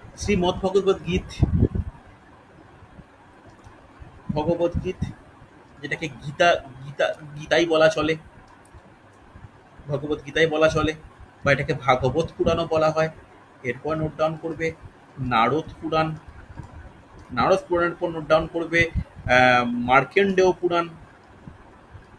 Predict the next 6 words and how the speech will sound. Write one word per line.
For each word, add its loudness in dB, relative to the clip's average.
মার্কেন্ডেয় -2
পুরাণ, 0
মার্কণ্ডেয় 0
পুরাণের -6
পর -8
নোট -6